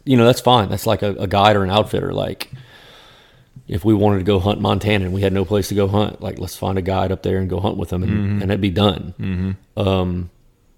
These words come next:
Speaker 1: but the guys that we hunt with year round, um, or every, every year,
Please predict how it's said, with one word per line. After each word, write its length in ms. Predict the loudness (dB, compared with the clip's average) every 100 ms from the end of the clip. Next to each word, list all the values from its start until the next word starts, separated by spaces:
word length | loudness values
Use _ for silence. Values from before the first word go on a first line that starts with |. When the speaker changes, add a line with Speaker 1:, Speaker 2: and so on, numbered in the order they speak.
| _ _ _
Speaker 1:
but 360 | -2 0 -2 -4
the 100 | 0
guys 320 | 4 4 4
that 60 | 2
we 140 | 0
hunt 200 | -2 -6
with 440 | -4 -4 -6 -14 -20 _ _ _ _ _ _ _
year 240 | -4 0 2
round, 640 | 2 0 0 -2 -6 -12 _
um, 540 | -12 -8 -6 -8 -10 -12 _ _ _ _ _ _ _ _ _ _ _ -12
or 160 | -10 -6
every, 360 | -2 -2 -2
every 240 | -2 -2 0
year, 460 | 0 2 0 -4